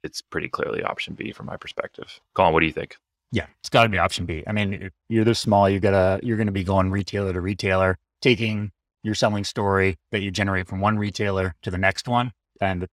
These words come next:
Speaker 2: the thing you're gonna be selling against probably is your velocity story and how much higher your velocities are than the competition. That's how you're gonna convince a retailer to give you that valuable space on shelf. And so it's all about velocity in early stages. The other thing is that the velocity is really a proxy for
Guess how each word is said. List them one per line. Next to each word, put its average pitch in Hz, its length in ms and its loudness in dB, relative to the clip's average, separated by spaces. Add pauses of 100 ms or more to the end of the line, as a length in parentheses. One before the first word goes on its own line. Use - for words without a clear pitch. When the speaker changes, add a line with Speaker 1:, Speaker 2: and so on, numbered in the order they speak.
(140)
Speaker 2:
the 104 60 -6
thing 104 160 -2
you're 95 120 -2
gonna 98 120 0
be 92 80 -4
selling 160 300 2
against 101 300 -2
probably 98 580 2
is 95 600 0
your 98 160 -4
velocity 87 500 -2
story 90 480 -10
and 92 100 -6
how 95 100 2
much 90 180 -4
higher 92 180 0
your 87 160 -4
velocities 87 520 -2
are 95 280 4
than 85 160 -6
the 85 60 -8
competition. 110 640 -6 (300)
That's 113 220 2
how 107 120 4
you're 101 160 2
gonna 92 180 -4
convince 92 380 -6
a 92 60 -4
retailer 120 480 0
to 104 120 -10
give 90 240 -6
you 98 120 -2
that 90 160 -4
valuable 87 440 0
space - 340 -8
on 80 140 -8
shelf. 98 340 2 (320)
And 85 200 0
so 90 280 0
it's - 340 -6
all 95 240 4
about 98 240 2
velocity 90 460 0
in 82 100 -8
early 87 280 -6
stages. - 640 -12
The 113 80 6
other 226 160 8
thing 120 200 4
is 104 100 4
that 90 160 0
the 104 60 -8
velocity 110 520 2
is 87 140 -2
really 131 180 4
a 85 60 2
proxy 107 420 -2
for 90 400 -2